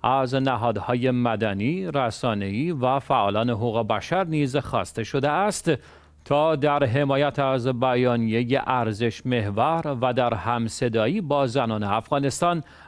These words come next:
منسجم شوند. وزیران خارجهٔ زن ده کشور در نشست امنیتی مونیخ با نشر اعلامیه‌ای محدودیت‌های وضع شده از سوی طالبان بر زنان در افغانستان را محکوم کرده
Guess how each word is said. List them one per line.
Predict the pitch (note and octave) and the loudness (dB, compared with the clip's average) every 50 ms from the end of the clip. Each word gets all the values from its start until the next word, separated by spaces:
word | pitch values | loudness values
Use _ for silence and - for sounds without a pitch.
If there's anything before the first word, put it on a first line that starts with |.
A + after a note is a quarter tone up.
| - - | -8 -4
منسجم | B2 B2 C3 C3 A#2+ A2 - - C#3 B2 A#2 A2+ C3 A#2 G#2+ | 0 0 2 2 2 0 0 0 -2 0 0 0 0 -2 -2
شوند. | G2 - A#2+ G#2 F#2+ F#2 E2 - - - - - - - - - - - | -2 -2 -2 -2 -2 -4 -6 -8 -12 -20 -20 -20 -20 -20 -20 -18 -10 -4
وزیران | B2 C3 C3+ B2+ A2+ C3 B2+ C3 C3 C3 C3 B2+ B2+ | -2 -2 0 0 0 0 2 2 2 2 2 2 0
خارجهٔ | A#2+ - - B2 A#2 G#2+ A2 G2+ A2 A#2+ B2 A#2+ A#2+ | 0 0 0 0 0 0 0 -2 -2 -2 0 0 0
زن | A2 G#2+ B2 A2+ A#2 | 0 0 0 0 0
ده | A#2+ A#2 A2 A2 B2 B2+ B2+ A2+ F#2+ | 0 -2 0 0 -2 -2 -2 -4 -8
کشور | - - C#3 A#2+ - - C3 C3 B2 F#2+ F#2+ | -6 -4 -4 -4 -4 -2 -2 0 0 0 0
در | - F#2 G2 G2+ A2+ G#2 A2+ A2 A#2 | -4 -6 -4 -2 0 0 0 0 -2
نشست | A#2 A#2 A2 - - B2 G#2+ - - C3 | -2 -2 -2 -2 -2 -4 -4 -4 -4 -4
امنیتی | B2+ - B2+ A#2+ A2+ A2+ A2+ A2+ G#2+ - - C3+ B2+ A#2+ | -2 -2 -2 -2 -2 0 0 -2 -2 -2 -2 -2 -2 0
مونیخ | A#2 A2+ G#2 G#2 A2+ D3+ F#3+ F#3 - - C#3+ | 0 0 -2 0 -2 -2 -2 -4 -4 -4 -4
با | A#2+ A2+ B2+ B2 B2+ | -2 0 0 0 0
نشر | B2+ B2 B2 A#2+ A2 - - C#3 B2 A#2+ A#2+ - | 0 -2 -2 -2 -4 -6 -4 -2 -2 -2 -2 -2
اعلامیه‌ای | - C#3+ B2+ A2 G2+ G#2 G2 F#2+ G2 G2+ A2 C#3+ F#3 G3+ G3 F#3+ - - - - - - - - - - - _ - | -2 -2 0 0 0 0 -2 -2 -2 -2 0 0 0 0 -4 -6 -8 -14 -20 -20 -20 -20 -20 -20 -20 -20 -16 _ -2
محدودیت‌های | D3 E3+ E3+ D3 E3 E3+ D3+ E3+ D#3+ C3+ - - - D#3+ D#3 D3 D#3 D3+ | -2 0 0 0 0 0 2 0 0 0 -2 -2 -2 -2 2 2 2 2
وضع | C#3+ B2 A#2 B2+ C#3 C3+ B2+ A#2 - | 2 2 0 0 0 0 0 -2 -4
شده | - - C3+ A#2 A#2 D3+ E3+ F3 D#3+ - | -4 -4 -2 0 2 2 2 0 0 0
از | - C#3+ C3+ C3+ B2+ G#2+ A#2 A2 - | 0 0 2 0 0 0 -2 -4 -6
سوی | - - C#3+ C3+ C3 C3 | -4 -4 -2 0 0 0
طالبان | B2 - C3+ C3 A2 G#2 G2 G2+ A2 C3 D3 D#3 D#3+ D#3 D3+ C3+ A#2 | 0 0 0 0 0 0 0 2 2 2 2 2 0 0 -2 0 0
بر | B2 B2 B2+ B2 B2 | 0 0 0 0 -2
زنان | A#2 A2 C3 A#2 A2 B2 D3 E3 E3 D3+ | -2 0 0 0 0 0 0 0 0 0
در | D3 C#3 C#3 C#3+ - | 0 0 0 0 -2
افغانستان | - C#3 C3 - - - C#3 B2 A2+ G#2+ G2 - B2+ A2+ G2+ | 0 -2 -2 -2 -2 -2 -2 0 0 -2 -2 -2 -2 -2 0
را | A2 A2 A#2+ | 0 0 2
محکوم | A#2+ A#2 F#2 D#2+ - - B2 A#2+ B2 | 2 0 0 -2 -4 -4 -4 -4 -2
کرده | - D#3 D3 C#3+ D3 F#3 G3+ F#3 | -2 -2 -2 0 2 0 0 0